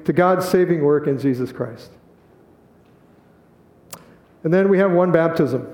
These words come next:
one baptism of the Holy Spirit that unites us in Christ, as I've already read, First Corinthians twelve. "For by one Spirit we were all baptized into one body, whether Jews or Greek,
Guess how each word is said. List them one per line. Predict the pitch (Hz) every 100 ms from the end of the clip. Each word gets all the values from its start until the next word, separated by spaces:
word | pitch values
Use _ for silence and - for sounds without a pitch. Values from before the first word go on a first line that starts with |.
| - - - _ - _ -
one | 156 175
baptism | 170 175 185 160 170
of | 165
the |
Holy | 165 165
Spirit | 165 156 135
that | 143 170
unites | 175 175 190 180
us | 147
in | 165
Christ, | 147 165 135 -
as | 135
I've | 135 139
already | - 147 143
read, | 139 165 180
First | 175 -
Corinthians | 165 156 165 156
twelve. | 175 139 120 - - - -
"For | 170
by | 156 147
one | 151 180 196
Spirit | - 196 208 226
we | 156
were | 147 143
all | 165 196
baptized | 185 190 208 214 165
into | 165 147
one | 139 139
body, | 127 151 180 214 - - - -
whether | 147 135
Jews | 123 160 180 165
or | 139
Greek, | 170 220